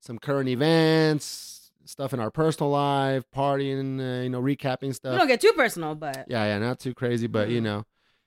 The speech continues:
Speaker 1: just, uh, just to entertain you guys,
Speaker 2: We're gonna
Speaker 1: you
Speaker 2: make
Speaker 1: know?
Speaker 2: this a regular
Speaker 1: Some good
Speaker 2: thing.
Speaker 1: stories,
Speaker 2: Yeah.
Speaker 1: yeah.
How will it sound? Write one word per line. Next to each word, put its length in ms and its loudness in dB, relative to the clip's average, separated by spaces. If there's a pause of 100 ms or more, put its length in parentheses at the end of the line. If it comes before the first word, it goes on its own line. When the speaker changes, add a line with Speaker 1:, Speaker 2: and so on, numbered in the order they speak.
(380)
Speaker 1:
just, 240 -6
uh, 840 4 (720)
just 240 -12
to 60 -8
entertain 400 0
you 80 2
guys, 200 0
Speaker 2:
We're 100 2
gonna 40 4
Speaker 1:
you 160 2
Speaker 2:
make 60 -4
Speaker 1:
know? 60 -4
Speaker 2:
this 100 -6
a 60 -4
regular 260 2
Speaker 1:
Some 60 4
good 60 6
Speaker 2:
thing. 140 -4
Speaker 1:
stories, 480 4
Speaker 2:
Yeah. 80 -4
Speaker 1:
yeah. 200 -2